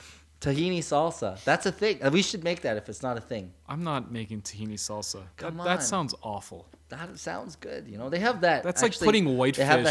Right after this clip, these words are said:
Speaker 1: that. I,
Speaker 2: and
Speaker 1: I had
Speaker 2: sable in a
Speaker 1: recently, I
Speaker 2: sandwich.
Speaker 1: had, uh, mango peach salsa.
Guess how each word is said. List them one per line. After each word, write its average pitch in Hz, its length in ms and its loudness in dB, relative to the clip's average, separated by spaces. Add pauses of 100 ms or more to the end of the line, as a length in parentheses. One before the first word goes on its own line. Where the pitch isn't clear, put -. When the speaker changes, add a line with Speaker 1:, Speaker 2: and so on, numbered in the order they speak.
Speaker 1:
that. - 40 -2
I, 147 80 2
Speaker 2:
and 147 160 -2
Speaker 1:
I 139 60 4
had 147 80 6
Speaker 2:
sable 147 340 8
in 127 40 6
a - 40 6
Speaker 1:
recently, 113 420 0
I 127 100 2
Speaker 2:
sandwich. 123 40 -2
Speaker 1:
had, 120 260 0
uh, 107 240 0 (340)
mango 131 460 0
peach 135 320 -6
salsa. 151 580 -4